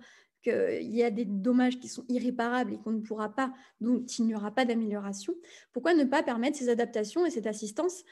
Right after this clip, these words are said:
très vite ? Euh, et enfin, bah, tout ce qui est dépenses de santé et perte de gains professionnels, il semble qu'il serait plus opportun de distinguer entre les frais qui ont déjà été engagés,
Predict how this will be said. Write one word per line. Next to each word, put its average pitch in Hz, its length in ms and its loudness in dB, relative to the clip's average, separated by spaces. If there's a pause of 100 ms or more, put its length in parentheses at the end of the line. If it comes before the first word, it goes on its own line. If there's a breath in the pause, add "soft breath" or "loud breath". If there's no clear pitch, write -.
(240 soft breath)
très 349 180 0
vite ? - 440 -4 (720 loud breath)
Euh, 233 800 4 (540)
et 370 140 6
enfin, 262 480 4
bah, 226 240 2
tout - 160 -6
ce - 80 -8
qui 302 80 -2
est 262 40 2
dépenses 285 520 2
de 247 80 0
santé 240 340 -2
et 233 60 0
perte 330 340 -2
de 233 140 -2
gains 294 160 0
professionnels, 240 1040 -2 (380 loud breath)
il 247 120 0
semble 381 220 2
qu'il 254 160 -4
serait 247 260 0
plus 302 240 -2
opportun 285 520 -4 (240)
de 240 420 0 (180 loud breath)
distinguer 262 640 2
entre 208 460 -4 (340 loud breath)
les 254 160 2
frais 294 360 0
qui 262 140 -8
ont 226 40 -6
déjà 220 340 -2
été 208 220 -6
engagés, 202 600 0